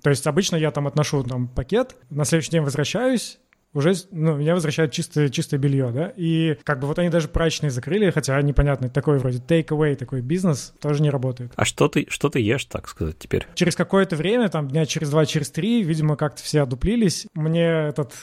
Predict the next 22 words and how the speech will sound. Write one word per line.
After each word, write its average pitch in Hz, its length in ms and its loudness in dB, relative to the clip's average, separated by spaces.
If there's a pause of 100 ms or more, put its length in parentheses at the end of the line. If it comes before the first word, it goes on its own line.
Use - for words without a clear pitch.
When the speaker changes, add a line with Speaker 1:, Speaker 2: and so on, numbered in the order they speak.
Speaker 1:
типа, 135 220 -4
чувак 165 320 2
в 135 120 -4
WhatsApp 170 340 2
скидывает 151 540 0
как 131 200 -2
бы 131 140 -2
меню, 160 600 0
что - 200 -4
там 139 220 0
у - 20 2
него 151 200 2
на 143 100 0
завтрак. 127 440 -2
Обычно 147 340 2
это 160 120 -2
какое-то 147 260 0
одно 156 420 2
блюдо, 190 280 2
которое 156 380 0
он 151 140 2
с-, - 100 -12